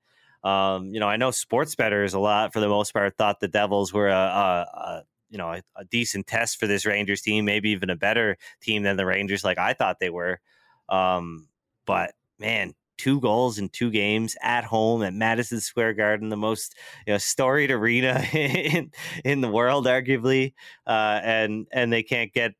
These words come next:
uh, more than, more than two, more than a goal in either game against this rookie goaltender. But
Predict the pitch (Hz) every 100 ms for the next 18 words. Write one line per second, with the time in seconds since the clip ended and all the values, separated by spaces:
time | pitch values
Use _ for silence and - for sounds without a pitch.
0 | - 110 107 104 110 107 101 - 127 110
1 | 107 107 113 107 110 123 143 131 110 120
2 | 120 113 104 110 107 104 110 107 95 -
3 | - - 101 104 98 104 - 107 107 92
4 | 95 104 98 90 87 85 80 90 87